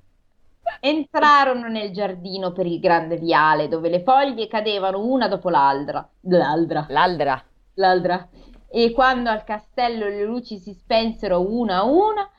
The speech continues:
Speaker 1: la cornacchia condusse la piccola Gerda a una porta sul retro che era socchiusa. Oh, come batteva il cuore di Gerda per la paura, per la nostalgia.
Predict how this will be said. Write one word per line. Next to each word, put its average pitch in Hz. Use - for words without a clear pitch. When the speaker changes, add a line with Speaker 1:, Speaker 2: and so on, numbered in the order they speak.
Speaker 1:
la 226
cornacchia 285
condusse 277
la 254
piccola 240
Gerda 214
a 247
una 262
porta 190
sul 226
retro 156
che 220
era 151
socchiusa. 180
Oh, 185
come 196
batteva 190
il 196
cuore 190
di 190
Gerda 190
per 214
la 220
paura, 214
per 190
la 196
nostalgia. 208